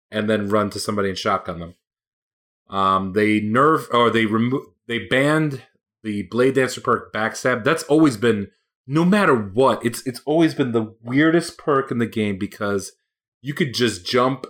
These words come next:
and stab somebody in the face and it activates Backstab. It's, it's always been just re-, remarkably inconsistent, and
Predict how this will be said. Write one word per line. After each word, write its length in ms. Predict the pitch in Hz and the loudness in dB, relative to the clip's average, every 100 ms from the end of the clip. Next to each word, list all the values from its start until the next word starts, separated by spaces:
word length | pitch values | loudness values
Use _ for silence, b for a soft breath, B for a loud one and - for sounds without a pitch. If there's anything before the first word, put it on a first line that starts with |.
| - | -8
and 180 | 110 104 | -8 -6
stab 360 | - 127 123 | 0 0 0
somebody 240 | 139 123 110 | -2 -2 -2
in 80 | |
the 120 | 101 - | -4 -8
face 360 | - 120 98 - | -6 -4 -4 -6
and 120 | 101 | -10
it 140 | 101 98 | -10 -6
activates 640 | 104 - 87 98 92 - - _ | -8 -4 -2 -2 -4 -12 -16 _
Backstab. 480 | 95 87 - 87 80 | -10 -10 -12 -14 -16
It's, 220 | 92 95 - | -18 -18 -12
it's 160 | 110 - | -12 -10
always 360 | 123 131 110 | -4 -2 0
been 380 | 110 104 98 92 _ _ _ _ - | -2 -4 -8 -14 _ _ _ _ -8
just 300 | 104 - - _ _ _ | -6 -6 -12 _ _ _
re-, 260 | 117 120 107 - | -4 -4 -6 -6
remarkably 800 | 123 123 131 139 139 113 110 | -2 2 2 2 0 -2 -2
inconsistent, 720 | 107 110 104 92 107 98 104 95 | -2 -6 -8 -6 -6 -4 -6 -6
and 220 | 90 | -8